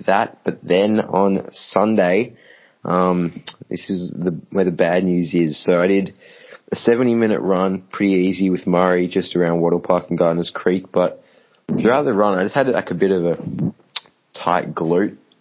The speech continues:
like, kind of glute medius, which is, like, the muscle just above the glute. Um, and yeah, it was just a bit tight. And then towards the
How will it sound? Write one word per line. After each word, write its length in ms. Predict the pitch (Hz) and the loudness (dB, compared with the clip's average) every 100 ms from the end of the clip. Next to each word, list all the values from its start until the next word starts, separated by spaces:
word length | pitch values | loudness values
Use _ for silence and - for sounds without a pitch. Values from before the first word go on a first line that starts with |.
| _ | _
like, 280 | 87 80 - | -4 -4 -4
kind 200 | - 85 | -6 -4
of 80 | 82 | -2
glute 280 | 90 90 - | 0 0 2
medius, 460 | 85 85 85 85 | 2 2 2 -2
which 180 | - - | -4 -4
is, 80 | 80 | -2
like, 140 | 80 | -2
the 80 | 78 | -2
muscle 320 | 78 80 - | -2 -2 -2
just 240 | 82 82 - | -2 0 0
above 360 | 76 78 76 | 0 0 0
the 60 | 85 | -2
glute. 520 | 76 - 82 98 98 - - - - - | -4 0 2 2 -2 -14 -20 -20 -12 -2
Um, 380 | 85 78 76 - _ _ _ - | 2 2 0 -6 _ _ _ -2
and 80 | 98 | 2
yeah, 80 | 92 | 2
it 20 | |
was 80 | 87 | 2
just 140 | 120 | 0
a 20 | |
bit 180 | 135 92 | 0 0
tight. 340 | - 95 95 - | 0 2 2 0
And 160 | 90 | 0
then 200 | 90 90 | 2 0
towards 440 | 87 - 90 101 95 | -2 -2 0 0 0
the 140 | - | -6